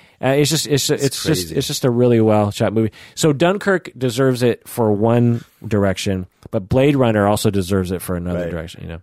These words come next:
Speaker 1: anyway. Um, so yeah.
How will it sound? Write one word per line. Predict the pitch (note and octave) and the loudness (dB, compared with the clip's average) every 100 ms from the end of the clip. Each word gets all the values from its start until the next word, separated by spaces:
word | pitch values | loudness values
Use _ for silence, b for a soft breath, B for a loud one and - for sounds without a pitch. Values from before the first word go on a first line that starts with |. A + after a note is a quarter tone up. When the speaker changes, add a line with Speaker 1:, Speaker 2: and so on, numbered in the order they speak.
| - | -16
Speaker 1:
anyway. | E2 E2+ _ b b b b b b | -18 -18 _ b b b b b b
Um, | - B2 A#2+ A#2 A#2 A2+ _ _ _ _ _ _ _ - b b b b b | -2 2 2 2 -2 -10 _ _ _ _ _ _ _ -20 b b b b b
so | - D#3+ D#3 D#3 D#3 | -4 2 4 6 6
yeah. | F#3 F3 | 4 2